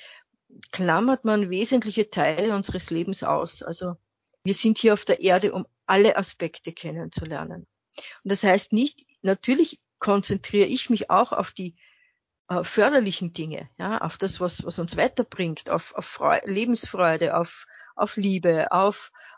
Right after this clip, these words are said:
ähm, erhebende Dinge, ja. Aber das heißt nicht, dass ich die anderen nicht sehe. Das heißt nicht, dass ich die anderen nicht auch als das, ähm, wahrnehme, was sie sind, nämlich, äh, die Dinge, die uns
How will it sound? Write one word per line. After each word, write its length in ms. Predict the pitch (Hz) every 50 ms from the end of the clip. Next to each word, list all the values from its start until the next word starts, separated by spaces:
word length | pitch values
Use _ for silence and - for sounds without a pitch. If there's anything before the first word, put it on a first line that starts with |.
| _ _ -
ähm, 640 | 185 185 185 180 180 185 180 180 180 175 165 139 - - - - _ _ _ -
erhebende 600 | - 196 190 175 208 233 233 233 226 214 - 196
Dinge, 440 | - _ - 165 160 151 147 147 - -
ja. 240 | - 180 202 226 - _ - - - - - _ _ _ _ _ _ _ _ _ _ _ _ _
Aber 160 | - 185 208
das 180 | 190 202 196 -
heißt 280 | 214 202 202 - - -
nicht, 300 | 220 220 240 - - 220
dass 100 | 202 -
ich 120 | 202 -
die 100 | - -
anderen 380 | - 185 214 226 208 208 190 185
nicht 260 | 170 165 - - -
sehe. 420 | - 165 160 - - 302 330 311 _ _ -
Das 120 | - - 214
heißt 200 | 202 202 - -
nicht, 260 | 226 233 - - -
dass 80 | 202 190
ich 120 | 214 -
die 140 | - 190 -
anderen 300 | 180 180 202 220 226 214
nicht 260 | 208 202 196 - -
auch 260 | - 175 180 - - - _ _ _ _ _ _ _ _ _ _ _ _ _ -
als 240 | 185 185 - -
das, 420 | - 175 165 196 - - - - - _ -
ähm, 520 | 196 190 180 175 175 175 170 170 165 - _ _ _ _ _ _ _ _ _ _ _ _
wahrnehme, 880 | 185 170 165 147 151 160 180 220 240 247 247 240 247 240 247 233 220
was 160 | - 202 - -
sie 60 | 208
sind, 500 | - - - - 220 262 320 302 - -
nämlich, 300 | 202 190 196 202 - - - - - _ _ _
äh, 280 | - 190 196 185 170 - - _ _ _ _ _ -
die 100 | 214 208
Dinge, 300 | - 240 247 262 269 262
die 140 | - 202 -
uns 280 | 202 202 196 - -